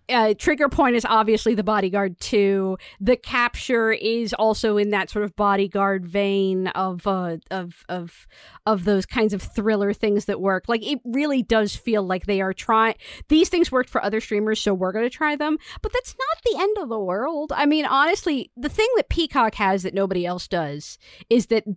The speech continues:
they have live streaming of events in a way that no other streaming service has conquered. I don't know, a-, and that's why they show all their sports, but it's also why they had Eurovision. You know, Netflix tried to go after Eurovision, and Eurovision was like, "Wait, you can't air things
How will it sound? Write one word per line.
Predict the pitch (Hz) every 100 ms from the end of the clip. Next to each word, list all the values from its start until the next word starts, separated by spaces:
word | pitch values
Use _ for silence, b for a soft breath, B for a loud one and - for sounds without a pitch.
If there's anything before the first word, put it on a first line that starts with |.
| -
they | 240 277 339
have | 269 262 202
live | 185 185 190 208 226 240 233 -
streaming | - - 226 214 196
of | 170 180
events | 160 165 160 147 -
in | - 196
a | 190
way | 185 185
that | 180 -
no | 196 196 226 226 -
other | 202 190 180 170 -
streaming | - 220 202 185
service | 180 - 196 175 151 - - _ B B
has | 277 226 -
conquered. | - 202 202 - 294 311 320 B B B 262
I | 269
don't | 311
know, | 285 277 233 202 196 _ -
a-, | 247 190
and | 240 240
that's | 247 277
why | 254 254
they | 214 175
show | - 240
all | 240 254
their | 269
sports, | - 302
but | 285
it's | 320
also | 392 392
why | 254 233
they | 233
had | 240 240
Eurovision. | 240 320 269 185 170 - - _ _
You | 247
know, | 247 233
Netflix | 226 302 381 -
tried | 320 294
to | 262
go | 254
after | 294 -
Eurovision, | 311 233 202 196 196 202 202
and | 226 226
Eurovision | 240 247 262 262
was | 240
like, | 240 214
"Wait, | 226 202
you | 220
can't | 214 240 226 -
air | 220
things | 214 233 220